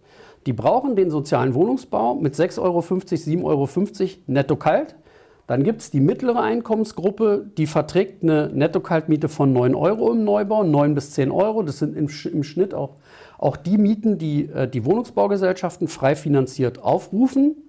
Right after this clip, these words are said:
ja. Und dann gibt es noch eine Gruppe von Leuten, die vertragen vielleicht auch zwölf bis fünfzehn Euro. Wenn die das haben möchten, dann kann man dafür auch ein Angebot schaffen. Ansonsten haben wir eher Stuttgarter, Münchner, Hamburger, Düsseldorfer Verhältnisse.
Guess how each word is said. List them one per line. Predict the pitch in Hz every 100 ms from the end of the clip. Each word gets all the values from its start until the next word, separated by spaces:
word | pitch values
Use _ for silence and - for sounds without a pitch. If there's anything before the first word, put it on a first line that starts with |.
| -
ja. | 127 180 254 - - - -
Und | 139 131
dann | 202
gibt | 240 233
es | 233
noch | 208 196
eine | 190
Gruppe | 156 190
von | 202 180 151
Leuten, | 147 190 175
die | 156
vertragen | 160 151 - 131 196
vielleicht | 151 151 151
auch | -
zwölf | - 151 156
bis | 151
fünfzehn | - 151 - -
Euro. | - 233 254 285 294
Wenn | 151 147
die | 147
das | 151 143
haben | 139 185
möchten, | 196 196 - 196 - - -
dann | 123
kann | 151 156
man | 180
dafür | 139 151 175 151
auch | 151
ein |
Angebot | 143 143 175 135 131
schaffen. | - 156 - - - - - - _ _ -
Ansonsten | 139 147 120 226 330 - 294 285 - - -
haben | - 160 208
wir | 202 196 196 -
eher | 156 196 214 214 -
Stuttgarter, | - - 190 - 202 202 180
Münchner, | 151 220 - 202 180
Hamburger, | 156 185 180 175
Düsseldorfer | 139 185 233 180 170
Verhältnisse. | 165 151 165 - 190 190